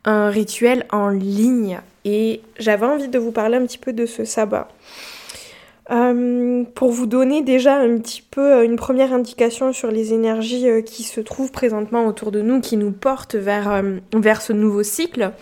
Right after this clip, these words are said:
vers ce nouveau portail qui s'ouvre. Déjà, si vous vous demandez ce que c'est qu'un sabbat, ce que c'est que Ostara, qu'est-ce que c'est que ces mots bizarres,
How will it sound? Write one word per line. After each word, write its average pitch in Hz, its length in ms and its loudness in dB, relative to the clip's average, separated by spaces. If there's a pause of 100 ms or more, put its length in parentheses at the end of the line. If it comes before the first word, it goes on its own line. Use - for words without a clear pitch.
(460)
vers 202 140 0
ce - 80 0
nouveau 220 300 4
portail 226 380 -2
qui 226 140 0
s'ouvre. 220 540 -2 (300)
Déjà, 254 180 0
si 262 160 -4
vous 226 60 -2
vous 220 80 -2
demandez 214 320 0
ce 233 100 -10
que 214 120 -4
c'est 220 180 -4
qu'un 202 200 -6
sabbat, 208 520 -2
ce 214 100 -12
que 202 100 -10
c'est 214 200 -4
que 214 260 -8
Ostara, 208 500 -2
qu'est-ce 214 220 -8
que 214 80 -6
c'est - 280 -6
que 208 300 -4 (440)
ces - 180 4
mots 226 160 6
bizarres, 214 560 -2